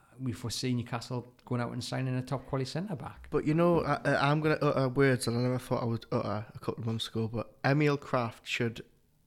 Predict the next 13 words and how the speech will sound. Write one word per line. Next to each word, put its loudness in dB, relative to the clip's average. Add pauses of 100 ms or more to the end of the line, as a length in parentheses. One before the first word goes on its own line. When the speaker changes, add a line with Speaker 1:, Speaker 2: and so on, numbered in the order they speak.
(380)
Speaker 2:
you -4
know, -2 (180)
prove 2
an -4
inspiration -4 (400)
to -12
all 4
those 0
Newcastle -4
players -2
on -2
the -2
fringes. -6